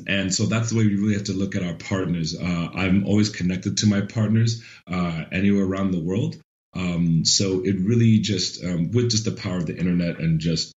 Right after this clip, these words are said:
smartphones and the way technology is going right now, uh, it's really made communication and working with, with people all around the world a lot easier.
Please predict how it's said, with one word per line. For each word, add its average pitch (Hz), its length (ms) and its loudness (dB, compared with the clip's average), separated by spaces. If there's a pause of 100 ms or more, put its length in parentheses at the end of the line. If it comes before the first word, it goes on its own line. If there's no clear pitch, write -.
smartphones 87 840 2
and 82 120 0
the 85 100 0
way 90 140 2
technology 85 560 0
is 80 100 0
going 90 340 2
right 78 140 0
now, 82 300 2 (360)
uh, 87 240 0
it's 104 200 4
really 131 200 6
made 98 380 4
communication 92 840 0
and 82 320 0
working 87 520 2
with, 95 340 -2
with 90 180 -2
people 90 220 2
all 90 120 2
around 87 180 2
the 82 80 2
world 85 180 0
a 80 40 -2
lot 87 220 0
easier. 82 440 0